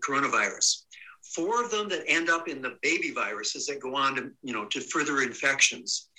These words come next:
Uh, uh, about a dozen that are inside the cell that are making the,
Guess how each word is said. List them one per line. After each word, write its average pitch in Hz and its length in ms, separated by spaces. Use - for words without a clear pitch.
Uh, 156 200
uh, 156 220
about 160 260
a - 60
dozen 208 440
that 170 180
are 139 160
inside 170 560
the 131 60
cell 156 520
that 139 140
are 127 80
making 139 420
the, 123 260